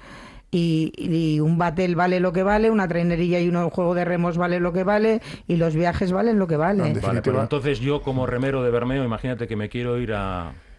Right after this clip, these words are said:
Speaker 3: a Kaiku,
Speaker 1: Ujú.
Speaker 3: ¿por qué tengo que pagar dieciocho mil quinientos euros?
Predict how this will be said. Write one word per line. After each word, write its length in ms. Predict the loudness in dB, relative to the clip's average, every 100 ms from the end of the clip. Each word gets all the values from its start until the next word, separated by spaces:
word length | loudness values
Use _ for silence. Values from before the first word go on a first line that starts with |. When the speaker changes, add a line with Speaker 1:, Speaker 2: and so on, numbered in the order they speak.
| -20 -20 -20 -20 -20 -20 -20 -20 -20 -20 _ -20 -18 -16
Speaker 3:
a 100 | -10
Kaiku, 320 | -8 -8 -10 -12 -18 -16 -4
Speaker 1:
Ujú. 260 | -2 0 -2 -6
Speaker 3:
¿por 120 | -8
qué 80 | -6
tengo 160 | -6
que 100 | -6
pagar 260 | -6 -6 -6
dieciocho 380 | -8 -8 -8 -8
mil 100 | -6
quinientos 340 | -8 -8 -8
euros? 440 | -10 -10 -14 -18